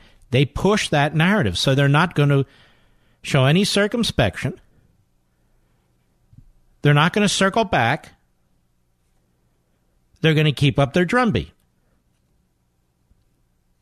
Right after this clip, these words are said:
Support for Law and Order.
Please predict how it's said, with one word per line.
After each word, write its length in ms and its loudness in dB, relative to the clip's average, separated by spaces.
Support 480 0
for 120 -4
Law 240 0
and 80 -2
Order. 320 -4